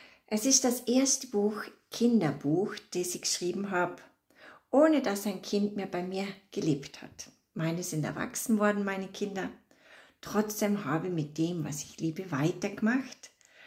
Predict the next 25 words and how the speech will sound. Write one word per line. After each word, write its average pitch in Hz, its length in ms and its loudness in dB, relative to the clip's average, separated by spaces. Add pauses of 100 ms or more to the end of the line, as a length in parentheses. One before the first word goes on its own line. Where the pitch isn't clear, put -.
(360)
weil 247 220 6
es 262 160 6
gibt - 280 -4
ganz - 440 0
viele 240 320 4
Kinder 220 400 4
da 180 140 2
draußen 185 760 2 (480)
und 196 520 4 (400)
deshalb 156 560 0
habe 160 160 -2
ich 156 80 0
mir 156 100 4
gedacht, - 600 -6 (840)
hilf 285 400 4
ihnen 214 340 6
ein 165 180 -2
bisschen 220 440 0
dort, 196 420 -2 (180)
wo 175 100 -4
es 175 200 -6
oft 180 400 0
ein 160 220 -6
bisschen 156 520 -2
hapert. 147 540 -6